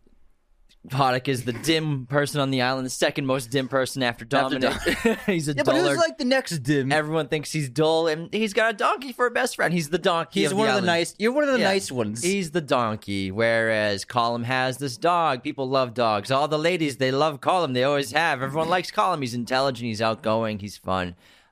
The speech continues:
Speaker 1: And so I think that's a great metaphor, but the complexity for how the donkey dies, it's really, really intense because, like we said, he, the donkey chokes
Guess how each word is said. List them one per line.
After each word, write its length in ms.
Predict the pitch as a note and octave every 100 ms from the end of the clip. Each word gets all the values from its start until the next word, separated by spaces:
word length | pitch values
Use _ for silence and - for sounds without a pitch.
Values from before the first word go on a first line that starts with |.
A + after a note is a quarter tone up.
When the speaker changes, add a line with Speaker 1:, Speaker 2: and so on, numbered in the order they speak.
| -
Speaker 1:
And 340 | A#2 A#2 A2 A2 _ _ _
so 160 | - B2
I 20 |
think 140 | B2+ A#2+
that's 160 | A#2
a 60 | G#2+
great 160 | A2+
metaphor, 320 | A2 B2+ - A2
but 140 | G#2+
the 60 | -
complexity 520 | G#2+ A#2 B2+ - A#2
for 120 | -
how 120 | A2
the 80 | G2+
donkey 420 | G#2 C3 D3+ C#3+
dies, 480 | A2 G#2 F#2+ F#2+ - _ _ _
it's 140 | C3+ C3+
really, 240 | G3 F#3 - -
really 300 | B2+ F#3 D#3+
intense 360 | A#2+ E3+ F#3+
because, 560 | - C3+ C#3+ B2 A#2 - _ _ _ _ _ _ _ _ -
like 160 | A#2 B2
we 80 | B2
said, 320 | D3+ C3 G#2+ - - _ _ _ _ _ -
he, 160 | D#3+
the 180 | D3+ C3
donkey 400 | C3 E3 G3 F#3+
chokes 560 | - - F3 F#3 -